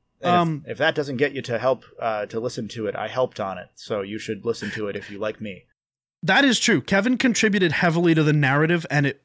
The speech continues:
Speaker 2: is much better off for
Speaker 1: I,
Speaker 2: it.
Speaker 1: it, the
Speaker 2: I
Speaker 1: whole
Speaker 2: do,
Speaker 1: thing was
Speaker 2: yeah.
Speaker 1: a dare. It was a, "Hey, do a concept album, write a story
Speaker 2: It
Speaker 1: that's
Speaker 2: was a
Speaker 1: not about
Speaker 2: dare.
Speaker 1: you."
Speaker 2: Yeah.
Speaker 1: And, uh, he did it. He did it.
Speaker 2: Massive success, yeah, I would say
Speaker 1: Um,
Speaker 2: so.
Speaker 1: M,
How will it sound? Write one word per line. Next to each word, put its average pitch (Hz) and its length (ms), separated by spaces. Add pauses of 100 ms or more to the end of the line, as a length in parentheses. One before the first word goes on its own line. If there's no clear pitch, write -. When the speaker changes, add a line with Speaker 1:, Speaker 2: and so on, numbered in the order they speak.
(160)
Speaker 2:
is 143 200
much 143 320
better 131 260
off 117 260
for 131 80
Speaker 1:
I, 131 40
Speaker 2:
it. 123 120
Speaker 1:
it, 143 120
the 123 60
Speaker 2:
I - 20
Speaker 1:
whole 151 140
Speaker 2:
do, 123 60
Speaker 1:
thing 156 120
was 139 140
Speaker 2:
yeah. 127 60
Speaker 1:
a - 20
dare. 110 280
It 110 120
was 107 100
a, 107 140
"Hey, 107 260
do 117 200
a 110 40
concept 117 500
album, 92 340 (120)
write 120 220
a - 20
story 120 320
Speaker 2:
It 131 40
Speaker 1:
that's 135 100
Speaker 2:
was 120 80
a - 20
Speaker 1:
not 110 100
about 120 180
Speaker 2:
dare. 113 40
Speaker 1:
you." 98 220 (580)
Speaker 2:
Yeah. 127 200
Speaker 1:
And, 107 220 (200)
uh, 104 180
he 123 140
did 170 160
it. 151 140 (800)
He 113 120
did 147 160
it. 117 140 (380)
Speaker 2:
Massive 156 460
success, 120 460
yeah, 113 240
I 123 100
would 120 120
say 117 100
Speaker 1:
Um, 113 80
Speaker 2:
so. 113 220 (300)
Speaker 1:
M, 156 340